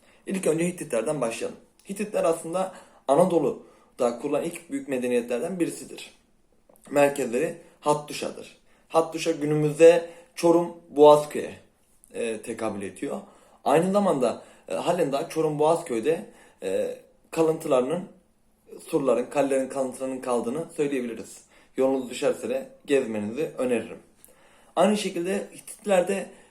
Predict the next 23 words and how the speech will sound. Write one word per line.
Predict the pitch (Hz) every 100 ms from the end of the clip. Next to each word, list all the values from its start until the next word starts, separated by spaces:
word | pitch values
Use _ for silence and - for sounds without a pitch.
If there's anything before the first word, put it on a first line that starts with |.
| _ 196
bir | 208 175
diğer | 139 139
önemli | 151 143 131 123 - -
unsur | 160 143 107
da | 170 180 - _ _ _
anallardır. | 170 143 110 98 - - - - _
Anal | 156 165 147
dediğimiz | 120 117 165 -
yıllıklar. | 131 120 110 - - - - _ _ _ _ _ 240
Hititler | 240 208 156 170
yıl | 165 180 196
boyunca | 151 120 107 131 143 -
olmuş | 170 170 123 113 -
bütün | 185 - 117 - - _ _ _ _ _
iyi, | 202 160 127 -
kötü | 175 165 120
her | 127 190
şeyi | - 123 120 - -
ayırmadan | 165 185 143 107 147 - - - - -
anal | 175 185 147
dediğimiz | 117 117 156 147
yıllıklara | 135 120 117 113
yazıyorlardı. | 104 98 67 - - -